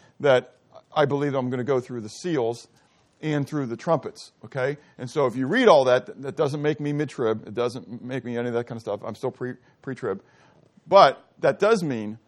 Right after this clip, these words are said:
that I do believe that some of those atrocities that we, we think that Americans get a buy on, we're not getting a buy on, okay? And so, so there is gonna be a purification,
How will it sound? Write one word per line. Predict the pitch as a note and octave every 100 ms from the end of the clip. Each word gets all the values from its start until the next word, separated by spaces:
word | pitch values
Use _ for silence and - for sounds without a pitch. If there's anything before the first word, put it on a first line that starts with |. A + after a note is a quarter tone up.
| _
that | - C#3
I | C#3
do | B2 F#3+ A3
believe | D#3+ A#2+ G#2 G#2 - _ -
that | B2+
some | - E3+ E3+
of |
those | D3 C3+ - - -
atrocities | C3+ - D#3 F#3 - A#2 A2 G#2+ _ _
that | C3+ B2
we, | C#3 C#3 -
we | C#3+ C#3
think | F3 D#3+
that | C#3+
Americans | C3 C#3 C#3 B2
get | B2+
a | A2
buy | C3+ C#3
on, | A#2+ G2+ G2+ - _
we're | A#2
not | A#2+ A2+
getting | F#2
a |
buy | F#2+ G#2 F#2
on, | F#2+ - _ _ _
okay? | - A#2 A#2+ - _ - - _ _
And | D3 C#3+
so, | F3 C3+ B2 - _ _ _ _ _ _ _ -
so | - D#3
there | D3 E3+
is | B2+
gonna | D3
be |
a | B2
purification, | - F#3+ D#3+ C#3 F3 F3+ C#3